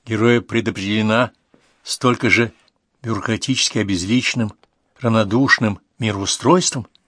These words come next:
сколько и религиозной пустотой действительности и пустотой самого Башмачкина. Что здесь причина, что следствие, определить невозможно.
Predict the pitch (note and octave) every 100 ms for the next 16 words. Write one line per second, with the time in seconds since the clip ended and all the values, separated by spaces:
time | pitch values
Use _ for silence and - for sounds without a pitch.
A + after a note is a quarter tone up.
0 | _ _ _ - A#2+ - A2+ G#2 A2+ A2+
1 | G2 C3 A#2 B2 C#3 - A#2+ C#3 B2+ G#2+
2 | B2+ - - E3 E3+ C#3 A#2+ - A2+ -
3 | - - - C3 - - A#2+ - A2+ G#2+
4 | G2 - G#2 D#3 - A2 - _ _ _
5 | _ _ _ _ _ _ _ - F#3 G#3
6 | F3 F#3+ - E3 E3 - D#3 C#3+ C3+ -
7 | _ _ - B2 A2+ A#2 A2 - A#2+ G#2
8 | _ _ _ - - F2 G2+ A2+ A2+ A2+
9 | G#2 G2+ F#2+